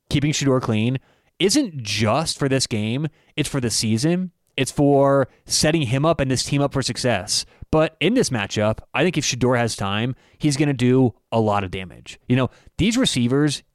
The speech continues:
can get open. They will get open, and the Buffs, for sure, can get back to moving the ball like we saw in the first couple of weeks where, where things came a lot easier for this offense. So again, if Shedeur is clean,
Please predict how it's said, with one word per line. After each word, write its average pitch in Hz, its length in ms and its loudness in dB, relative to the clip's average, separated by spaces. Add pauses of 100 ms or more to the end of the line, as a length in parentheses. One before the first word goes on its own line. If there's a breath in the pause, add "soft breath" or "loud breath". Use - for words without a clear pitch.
can 165 240 -2
get 123 120 0
open. 92 340 -2
They 151 120 4
will 147 300 4
get 123 160 0
open, 104 400 2 (260 soft breath)
and 143 100 0
the 120 60 -2
Buffs, 139 460 0
for 143 180 0
sure, 123 300 0
can 123 140 -6
get 120 100 0
back 135 140 -2
to 123 100 -2
moving 131 220 2
the 127 60 0
ball 113 380 2 (220 soft breath)
like 180 180 0
we 208 80 2
saw 143 460 0 (320 soft breath)
in 143 100 0
the 135 60 0
first 147 200 0
couple 135 200 2
of 120 80 4
weeks 131 500 0 (680 soft breath)
where, 165 260 0
where 165 160 0
things 185 300 -2
came 185 160 -2
a 180 40 2
lot 175 140 2
easier 208 240 0
for - 120 -6
this 104 140 -4
offense. 92 540 -10 (380 soft breath)
So 156 240 0
again, 123 400 -2
if 135 100 0
Shedeur 147 420 2
is 208 100 -2
clean, 156 480 -2